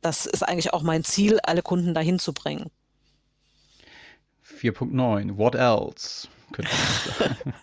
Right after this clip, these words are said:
Speaker 1: <laughs> Ja, also ich bleib auch bei der L-T-S-Version, weil es eben eine Sache ist, ähm, eine,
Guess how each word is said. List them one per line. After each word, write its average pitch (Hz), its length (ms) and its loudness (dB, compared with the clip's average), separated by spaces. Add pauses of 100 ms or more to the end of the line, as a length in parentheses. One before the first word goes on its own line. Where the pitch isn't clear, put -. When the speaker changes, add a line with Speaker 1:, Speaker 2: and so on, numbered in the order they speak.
(220)
Speaker 1:
<laughs> - 400 -6
Ja, 170 200 2
also 180 180 2
ich 180 80 0 (160)
bleib 190 240 4
auch 180 120 2
bei 180 100 0
der 180 160 2
L-T-S-Version, 185 800 0
weil 170 120 2
es 175 100 0
eben 170 180 -4
eine 165 100 -2
Sache 175 240 -2
ist, - 420 0
ähm, 160 640 0 (140)
eine, 156 680 0